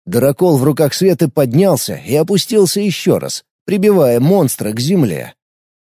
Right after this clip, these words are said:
Сзади раздался треск. Это Андрей мощным ударом дубины разворотил череп последнему члену стаи.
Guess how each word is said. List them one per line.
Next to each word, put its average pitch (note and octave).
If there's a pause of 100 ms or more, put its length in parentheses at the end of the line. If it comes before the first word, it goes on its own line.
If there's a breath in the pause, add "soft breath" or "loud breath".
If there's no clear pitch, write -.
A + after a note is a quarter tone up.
(340)
Сзади B2
раздался D3
треск. - (160)
Это C#3+
Андрей E3
мощным C3+
ударом C3+
дубины A#2+
разворотил D#3
череп D3
последнему C#3+
члену B2
стаи. D2